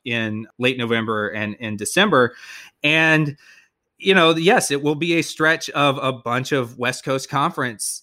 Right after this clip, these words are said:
uh, teams after that. That, that's kind of the way that it always works. But at the same time, they are playing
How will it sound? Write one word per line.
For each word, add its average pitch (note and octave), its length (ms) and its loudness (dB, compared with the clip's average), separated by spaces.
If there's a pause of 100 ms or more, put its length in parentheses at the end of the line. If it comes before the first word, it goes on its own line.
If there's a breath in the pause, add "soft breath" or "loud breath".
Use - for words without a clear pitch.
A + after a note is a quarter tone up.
uh, B2 200 0
teams C3+ 420 -4
after C3 420 -2
that. A2+ 380 -2 (200)
That, D3 360 0
that's C#3 200 -2
kind D#3 200 0
of C#3 40 0
the C3+ 80 2
way C#3 180 2
that C3 160 0
it C3 60 4
always C3 380 2
works. F3 380 -2
But E3 180 -2
at D#3 80 -8
the D3 60 -8
same D3+ 280 -4
time, D3 560 0
they C#3 200 0
are E3+ 220 0
playing F3 420 0